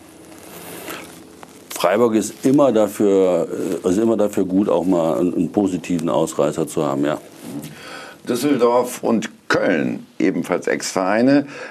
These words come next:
Speaker 2: werden in Sachen Abstieg?
Speaker 1: Ich glaube, sie, sie, sie werden unten, im unteren, unteren Tabellenhälfte dabei sein, aber sie werden am Ende nichts damit zu tun haben.
Speaker 2: Haben beide die Substanz? Ich meine, wenn man jetzt, äh,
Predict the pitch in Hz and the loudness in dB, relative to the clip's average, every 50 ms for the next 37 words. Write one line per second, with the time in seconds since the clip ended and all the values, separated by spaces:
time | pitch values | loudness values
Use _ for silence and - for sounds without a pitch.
0 | - - - 73 92 101 101 95 95 95 95 80 92 82 90 87 - - - - | -14 -6 0 2 2 2 2 2 0 0 2 2 2 0 0 -2 -2 -2 -2 -4
1 | - - - - - - - - - _ _ _ _ _ _ _ _ _ - - | -2 -2 -2 -2 -2 -6 -16 -18 -20 _ _ _ _ _ _ _ _ _ -20 -20
2 | - - - - - - - - - - - - - - - - _ _ - - | -20 -20 -20 -20 -20 -20 -20 -20 -20 -20 -20 -20 -20 -20 -20 -20 _ _ -20 -18
3 | - - - - 71 - - - - - - 80 82 87 92 95 104 95 90 92 | -16 -16 -12 -8 -6 -6 -6 -6 -8 -4 2 4 4 4 4 4 2 2 4 4
4 | 92 92 95 87 78 78 87 95 90 - - 80 80 92 101 80 98 92 92 92 | 4 4 4 2 0 -2 -2 -2 -2 -2 -4 -4 0 0 2 2 4 4 4 4
5 | 92 101 98 95 - - - - - - - - 123 113 110 - - 95 - 98 | 2 2 2 2 0 -2 -6 -8 -8 -4 0 2 2 2 2 0 -4 -2 2 2
6 | 98 120 131 127 123 120 107 104 107 107 101 107 139 - - 113 107 117 110 98 | 2 4 4 4 4 4 4 4 4 2 0 -2 -8 -2 0 0 2 2 4 2
7 | 95 92 95 90 90 95 98 107 113 120 117 - 127 104 107 98 101 104 104 107 | 4 2 2 2 2 2 2 4 2 2 2 0 0 0 2 2 2 2 2 2
8 | 110 110 101 98 101 98 - - - - - - - - 78 80 80 80 76 78 | 2 2 2 0 -2 -4 -6 -12 -14 -14 -16 -12 -4 0 2 2 4 4 2 4
9 | 78 78 73 71 67 76 73 69 71 71 - - 69 67 65 64 - - 71 - | 2 4 2 2 2 2 2 2 2 0 -2 -4 -6 -6 -6 -6 -8 -12 -10 -6
10 | - 69 67 67 69 - - - - - - - - - - - - - - - | -4 -4 -4 -4 -8 -10 -14 -20 -20 -20 -20 -20 -20 -20 -20 -20 -20 -20 -20 -20
11 | - - - - - - - - - - - - - - - - 92 104 101 95 | -20 -20 -20 -20 -20 -20 -20 -20 -20 -20 -20 -20 -20 -18 -8 -6 -4 -4 -2 0
12 | - 104 101 110 110 107 95 87 78 78 64 73 71 - - - 73 71 73 127 | 0 2 2 2 0 0 -2 -2 -4 -4 -4 -4 -4 -6 -4 -2 -2 0 2 2
13 | - - - - - - - - - - - 71 82 87 90 92 80 87 90 87 | 0 0 -2 -6 -8 -8 -10 -12 -18 -12 -4 0 0 2 2 2 2 0 0 2
14 | 80 80 78 76 82 - - - - - - - - 113 113 110 104 98 | 0 2 2 2 0 -2 -4 -8 -8 -8 -6 -2 0 2 4 4 2 2